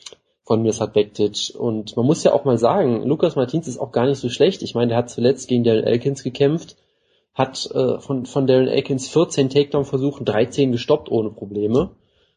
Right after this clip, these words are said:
Von daher, der kann durchaus Takedowns gut abwehren, aber die Art und Weise, wie, wie Bektic hier sein Striking mit den Takedowns verbunden hat,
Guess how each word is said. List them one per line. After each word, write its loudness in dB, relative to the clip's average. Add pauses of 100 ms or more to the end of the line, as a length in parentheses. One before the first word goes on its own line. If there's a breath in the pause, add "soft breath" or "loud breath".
(280)
Von 0
daher, 4
der 4
kann 0
durchaus 2
Takedowns 2
gut -4
abwehren, -2
aber 2
die 0
Art 2
und -4
Weise, 2
wie, -6
wie -6
Bektic -2
hier -4
sein 0
Striking 0
mit -8
den -8
Takedowns 0
verbunden -2
hat, -4